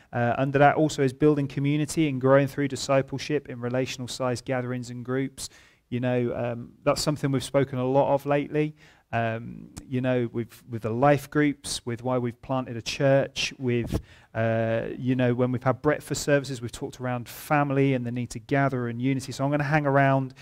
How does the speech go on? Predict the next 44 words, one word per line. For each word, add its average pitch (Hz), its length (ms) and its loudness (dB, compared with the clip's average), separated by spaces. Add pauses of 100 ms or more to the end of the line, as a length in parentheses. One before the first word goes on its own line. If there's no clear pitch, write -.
(240)
in 123 100 -2
the 123 60 -2
whole 127 160 2
thing 127 180 -4
of 117 80 -2
loving 135 340 4
God 127 200 4
and 123 140 -4
one 123 140 -2
another 123 280 -2
well 120 240 2
today. 120 400 -2 (460)
And 120 140 0
then 120 120 0
releasing, 156 640 2
which - 240 -6
Wendy 131 280 0
will 123 120 -2
be 120 100 -6
picking 127 320 -6
up 131 80 -10
next 135 320 -6
week, 135 160 -2
developing 135 500 0
and 127 100 -2
releasing 127 420 0
people 127 340 -4
in 120 140 -4
gift 131 260 -2
and 123 100 -6
calling, 139 540 4 (400)
releasing 127 420 0
resources 120 520 -4
as 120 80 -12
we 120 80 -8
seek 127 260 -6
to - 60 -14
be 123 140 0
a 120 60 -2
blessing. 117 300 -4
How 143 140 0
many 180 100 -2
people 151 320 -2
know 143 320 4